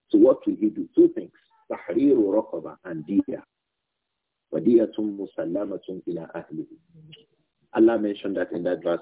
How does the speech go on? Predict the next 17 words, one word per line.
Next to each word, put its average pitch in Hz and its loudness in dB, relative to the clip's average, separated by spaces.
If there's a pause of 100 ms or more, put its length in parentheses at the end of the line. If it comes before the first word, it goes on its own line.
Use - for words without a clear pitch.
in, 78 -12 (100)
I - -12
think, 110 -4
Surah 85 -4 (100)
An-Nisa. 80 -14 (1200)
Tahriru 135 6
raqaba 107 -2 (140)
is 95 -6
to 104 -8 (100)
free - 0
a - 4 (160)
slave. 92 -2 (1200)
Wa 95 4
diyatun 117 2
musallamatun 101 -4 (680)
ila 101 4
ahlihi. 80 -4